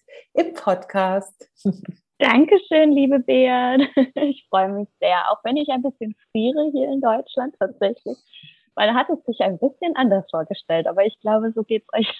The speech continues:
Speaker 2: <laughs> allen auch. Ähm, im August hat man dann doch was anderes erwartet. Aber wir merken auch, wir steuern langsam in den, in Richtung Herbst zu, ne? Nicht nur wettertechnisch, sondern auch kosmisch. Und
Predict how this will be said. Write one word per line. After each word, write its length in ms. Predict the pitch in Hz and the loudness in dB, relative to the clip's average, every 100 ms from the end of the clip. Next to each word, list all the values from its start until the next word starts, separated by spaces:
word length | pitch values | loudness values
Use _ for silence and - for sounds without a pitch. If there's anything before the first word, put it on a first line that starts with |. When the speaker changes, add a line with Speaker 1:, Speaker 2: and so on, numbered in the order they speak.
| - _ _ | -18 _ _
Speaker 2:
<laughs> 200 | - - | -4 0
allen 300 | 226 285 247 | 2 4 2
auch. 420 | 226 208 214 262 _ _ - - - - - 277 - | 4 4 4 0 _ _ -20 -20 -20 -20 -18 -14 -2
Ähm, 280 | 339 339 320 | 2 2 2
im 160 | 285 269 | 2 4
August 420 | 240 247 269 277 240 | 2 2 0 -2 -4
hat 160 | 233 | -4
man 160 | 233 220 | -2 -4
dann 160 | 202 | -2
doch 140 | 190 208 | -2 -4
was 140 | 190 - | -6 -6
anderes 420 | 208 185 180 165 - | -6 -4 -4 -8 -8
erwartet. 520 | - 165 165 - 226 | -6 -4 -6 -6 0
Aber 260 | - 247 277 | 2 4 6
wir 120 | 269 | 8
merken 480 | 233 233 285 285 254 | 6 6 4 2 -2
auch, 320 | 247 247 240 240 - | 0 0 0 -4 -4
wir 80 | |
steuern 460 | 254 - 226 233 226 | -4 -2 -2 -2 -4
langsam 480 | 214 202 214 208 202 | -8 -8 -6 -6 -4
in 120 | 202 | -2
den, 200 | 202 202 _ - _ - | -2 -2 _ -20 _ -2
in 120 | 294 | 2
Richtung 360 | 302 294 - 269 | 4 2 2 0
Herbst 440 | 233 233 233 240 _ _ | 4 2 2 -2 _ _
zu, 280 | 240 226 226 | -6 -4 -2
ne? 200 | 226 233 | -2 -2
Nicht 280 | 247 233 - | -2 -2 -4
nur 220 | 190 185 | -4 0
wettertechnisch, 840 | 196 208 214 - 208 196 202 196 - | -2 -2 -4 -2 -2 -2 -8 -10 -6
sondern 260 | 285 226 | -4 -2
auch 200 | 196 196 - | -4 -6 -6
kosmisch. 580 | - 254 - 220 - - | -4 -2 -4 -6 -8 -10
Und 160 | 190 | -10